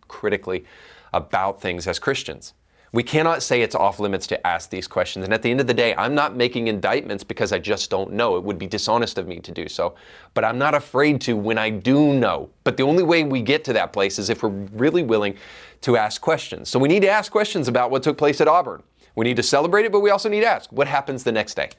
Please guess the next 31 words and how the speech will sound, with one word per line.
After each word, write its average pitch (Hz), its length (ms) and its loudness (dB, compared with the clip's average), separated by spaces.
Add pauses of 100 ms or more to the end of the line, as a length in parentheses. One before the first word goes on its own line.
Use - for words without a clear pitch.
(480)
What 143 160 2
happens 170 500 -2 (120)
Monday 104 500 0
when 90 140 -4
these 95 160 -6
kids 92 180 -2
go 107 140 0
back 92 260 -2
to 95 60 -6
class - 480 -2 (260)
and 107 140 0
they're 101 80 0
in 113 500 0
their 101 180 0
college, 101 600 -2 (340)
uh, 92 160 0
classrooms? - 840 -4
W-, 113 260 -2
w-, - 200 -4
w-, 120 220 -6
does 117 180 0
it, 113 160 -2
does 107 160 0
it 107 80 -4
change 110 300 -2
their 107 100 2
behavior? 123 540 0
Does 92 180 -2
it 107 100 -6
change 120 480 -2 (440)
their, 110 520 2